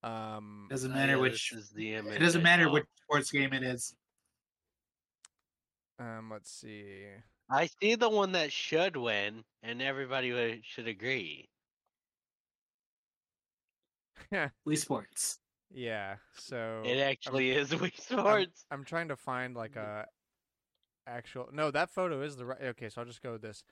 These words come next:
Speaker 1: Um, so it looks like we've got Barbie fashion designer for some kind of P C from the nineties. It was after C Ds came out 'cause it's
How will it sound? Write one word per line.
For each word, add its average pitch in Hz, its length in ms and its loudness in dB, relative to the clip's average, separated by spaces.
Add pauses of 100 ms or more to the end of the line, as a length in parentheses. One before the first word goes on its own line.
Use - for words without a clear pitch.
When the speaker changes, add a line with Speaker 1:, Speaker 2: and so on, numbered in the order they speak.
(400)
Speaker 1:
Um, 175 420 0
so 185 200 -6
it 185 60 -8
looks 214 180 -14
like 190 100 -10
we've 170 140 -10
got 147 240 0 (160)
Barbie 208 320 -4
fashion 165 580 -6
designer 127 880 -8 (180)
for 123 840 -6
some 165 320 -6
kind 180 340 -2
of 147 220 -6 (100)
P 165 180 -14
C 170 240 -12
from 151 300 -8
the 127 80 -8
nineties. 160 840 -10
It - 60 -10
was 123 160 -8
after 151 260 -4
C 131 220 -12
Ds 123 240 -10
came 101 240 -16
out 101 160 -10
'cause - 160 -20
it's - 260 -18